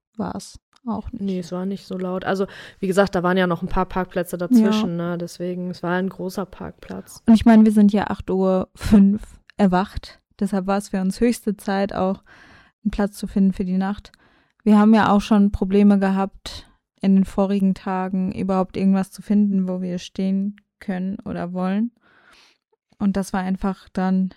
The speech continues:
Speaker 1: ein guter Mittel zum Zweck.
Speaker 2: Ja, vor allem, das war kostenlos. Es gab halt gar nichts, ne? Also es gab keine Sanitäranlagen, es gab keinen Strom, nichts. Aber es war halt eben kostenlos und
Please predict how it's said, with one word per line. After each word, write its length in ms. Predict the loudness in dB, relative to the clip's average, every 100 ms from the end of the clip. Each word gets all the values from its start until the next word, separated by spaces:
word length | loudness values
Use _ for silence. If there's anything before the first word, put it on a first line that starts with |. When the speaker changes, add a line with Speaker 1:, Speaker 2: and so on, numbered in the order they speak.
| _ 0
Speaker 1:
ein 120 | 0
guter 260 | 0 0
Mittel 320 | 0 -2 -4 -6
zum 200 | -6 -6
Zweck. 180 | -8 -14 -20 _ _
Speaker 2:
Ja, 160 | -2 -2
vor 100 | 0
allem, 140 | 0
das 120 | 0 -2
war 80 |
kostenlos. 600 | -4 -6 -4 -2 0 -2 -6
Es 140 | -4
gab 240 | -2 -2 _ _ _
halt 300 | -8 -6 -6
gar 220 | -4 -2 0
nichts, 360 | -2 -4 -6
ne? 240 | -4 -4 -4
Also 160 | -8 -10
es 120 | -14
gab 260 | -10 -10
keine 220 | -6 -4 -2
Sanitäranlagen, 880 | -4 -4 -6 -6 -4 -2 -2 -2
es 160 | -6 -8
gab 320 | -6 -6 -6
keinen 220 | -8 -8
Strom, 500 | -8 -12 -8 -4 -2
nichts. 560 | -2 -2 -2 -8 -20 -20 _ -20 _ -6
Aber 180 | -4
es 100 | -2
war 80 | -2
halt 120 | -2
eben 120 | -2 -4
kostenlos 640 | -4 -6 -4 -2 -2 -2
und 200 | -6 -8